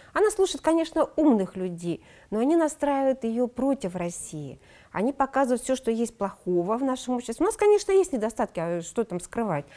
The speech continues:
Вот. Но они не говорят о достижениях, о достоинствах России, правильно? И вот так настраивают нашу молодёжь. Конечно, очень обидно.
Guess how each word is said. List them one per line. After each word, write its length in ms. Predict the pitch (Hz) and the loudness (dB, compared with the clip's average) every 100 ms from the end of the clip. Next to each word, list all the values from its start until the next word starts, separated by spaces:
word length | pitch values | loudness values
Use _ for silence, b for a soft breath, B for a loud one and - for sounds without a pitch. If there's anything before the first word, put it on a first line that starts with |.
| B B B | B B B
Вот. 280 | 180 170 - b b b | -4 -2 -4 b b b
Но 280 | 226 262 - _ _ - | 4 4 2 _ _ 2
они 240 | 247 277 | 6 8
не 140 | 294 233 | 6 6
говорят 560 | 247 247 254 269 262 | 6 6 6 6 2
о 80 | - | -2
достижениях, 800 | 196 226 233 220 214 277 254 175 - | 2 0 0 -2 2 4 4 2 -2
о 60 | 180 | -2
достоинствах 960 | 208 - 285 247 190 - 156 - - _ - | -2 -2 2 4 2 -4 -8 -8 -18 _ -8
России, 520 | 175 190 - - 160 | -4 -2 -4 -6 -6
правильно? 520 | - 349 453 220 165 - B B B | 0 2 2 0 -6 -10 B B B
И 60 | |
вот 140 | 226 349 | 0 2
так 160 | 494 | 4
настраивают 560 | 359 349 330 349 339 285 | 4 2 2 4 4 2
нашу 260 | 294 - 269 | -2 -2 -2
молодёжь. 640 | 262 262 202 170 143 - | 0 0 -2 -4 -8 -8
Конечно, 420 | 208 294 339 302 | -4 -2 0 0
очень 320 | 285 - 262 | 0 -2 -2
обидно. 440 | 247 180 156 139 | -2 -4 -6 -8